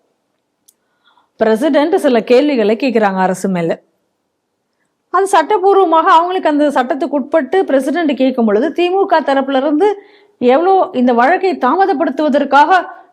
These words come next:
அ, இந்த மாதிரியாக பண்றாங்க, பிரசிடென்ட் இந்த மாதிரி கொடுக்குற, அதுக்கெல்லாம் நாங்க பதில் சொல்ல மாட்டோம் அப்படின்லாம் என்னெல்லாம் ரிப்ளை இந்த பக்கத்துல இருந்து வந்துச்சு? அப்ப நீங்க இப்ப ரெண்டாயிரத்தி இருபத்தி ரெண்டு பேர் இப்படி வழக்குல சேர்த்து இதெல்லாம் பண்ணிருக்கீங்களே, அப்ப இதெல்லாம் வழக்கை நீங்க தாமதப்படுத்துவதாகாதா?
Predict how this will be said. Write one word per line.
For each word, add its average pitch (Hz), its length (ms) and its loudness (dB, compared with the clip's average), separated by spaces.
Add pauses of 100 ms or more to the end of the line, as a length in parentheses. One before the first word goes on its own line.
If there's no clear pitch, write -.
(100)
அ, 247 340 2 (100)
இந்த 262 200 2
மாதிரியாக 269 920 2
பண்றாங்க, 220 800 -2
பிரசிடென்ட் 247 400 0
இந்த 226 120 0
மாதிரி 226 280 0
கொடுக்குற, 214 180 -2
அதுக்கெல்லாம் 247 400 0
நாங்க 226 100 -6
பதில் 226 280 0
சொல்ல 240 200 0
மாட்டோம் 202 380 -2
அப்படின்லாம் 247 360 -2
என்னெல்லாம் 269 320 0
ரிப்ளை 240 240 -2
இந்த 240 200 0
பக்கத்துல 214 360 -4
இருந்து 208 140 -6
வந்துச்சு? 190 440 -4 (280)
அப்ப 349 220 0
நீங்க 349 220 -4
இப்ப 254 220 0
ரெண்டாயிரத்தி 359 600 0
இருபத்தி 370 300 -2
ரெண்டு 311 220 -2
பேர் 339 140 0
இப்படி 285 220 -2
வழக்குல 269 360 0
சேர்த்து 285 260 -4
இதெல்லாம் 269 360 0
பண்ணிருக்கீங்களே, 240 840 -2 (480)
அப்ப 311 200 2
இதெல்லாம் 370 320 2
வழக்கை 320 320 2
நீங்க 285 220 0
தாமதப்படுத்துவதாகாதா? 220 1300 0